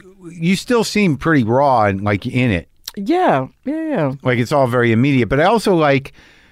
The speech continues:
Speaker 1: you know, how candid you are in front of a, you know, a, a mixed audience, and by mixed, I mean straight, gay,
Speaker 2: Mm-hmm.
Speaker 1: you know, black, whatever.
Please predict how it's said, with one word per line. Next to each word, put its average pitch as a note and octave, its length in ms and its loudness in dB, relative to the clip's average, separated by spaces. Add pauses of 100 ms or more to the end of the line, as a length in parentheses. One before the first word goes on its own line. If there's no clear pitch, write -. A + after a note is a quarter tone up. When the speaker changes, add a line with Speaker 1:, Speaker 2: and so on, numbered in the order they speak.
(400)
Speaker 1:
you C3 160 -2
know, C#3 60 0
how D3 160 0
candid D#3+ 480 -2
you C#3 140 2
are B2 240 2
in A#2 180 -2
front B2+ 240 0
of A2 140 -2
a, G#2+ 240 2
you D3+ 100 -6
know, C#3+ 160 -2
a, C3 160 0 (160)
a A2 40 2
mixed D3+ 360 0
audience, C3+ 560 2
and A2 160 -2
by A#2 160 2
mixed, B2 280 -2
I A#2+ 40 -2
mean G#2+ 140 0
straight, A2 460 -2
gay, G2 400 0
Speaker 2:
Mm-hmm. - 140 -6
Speaker 1:
you G#2+ 100 -2
know, F#2 80 0
black, G2 460 0
whatever. A2+ 460 0